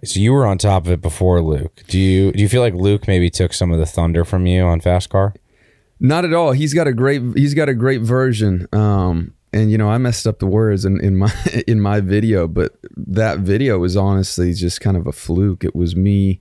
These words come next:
Speaker 2: it was me, it was supposed to be me genuinely trying to record a, a nice rendition of that song, 'cause it's,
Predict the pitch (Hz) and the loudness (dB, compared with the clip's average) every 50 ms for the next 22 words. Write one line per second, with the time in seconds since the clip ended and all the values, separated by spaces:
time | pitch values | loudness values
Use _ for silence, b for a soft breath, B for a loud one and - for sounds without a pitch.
0 | _ _ _ _ _ _ _ _ _ _ _ _ _ - 113 92 87 98 95 95 | _ _ _ _ _ _ _ _ _ _ _ _ _ -4 -2 0 0 0 0 0
1 | 104 113 123 - - - 110 104 95 101 92 87 - - - _ _ _ _ _ | 0 0 0 -2 -2 -2 -2 0 0 0 0 -2 -4 -8 -14 _ _ _ _ _
2 | _ _ _ _ _ - - - 110 101 - - 139 143 139 - - 110 101 107 | _ _ _ _ _ -10 -6 -4 -2 0 0 0 0 0 -2 -2 -2 0 0 2
3 | 101 98 101 104 107 101 101 98 - - - 98 98 107 110 113 113 110 107 104 | 2 2 2 2 2 0 0 -2 -4 -8 -10 -4 -2 0 0 0 0 0 0 0
4 | 98 95 92 87 - - 101 98 98 95 90 87 87 87 90 85 - - - 98 | 0 0 0 -2 -2 -2 0 0 0 0 -2 -2 -2 -4 -4 -4 -4 -4 -2 0
5 | 98 92 90 85 82 - - _ _ _ _ - 82 85 76 - - - - 87 | 0 0 0 -2 -6 -10 -18 _ _ _ _ -4 -4 -4 -4 -6 -10 -6 -4 -2
6 | 87 87 92 92 92 92 90 - - - - 87 92 90 87 87 90 - - 101 | -2 0 0 0 0 0 -2 -4 -6 -6 -2 -2 0 0 0 0 -2 -2 -2 -2
7 | 92 82 80 76 - - - - 101 95 85 92 - 139 127 113 98 - | -2 -2 -2 -4 -4 -6 -6 -4 -2 -2 -2 -2 -2 -2 -2 -2 -4 -4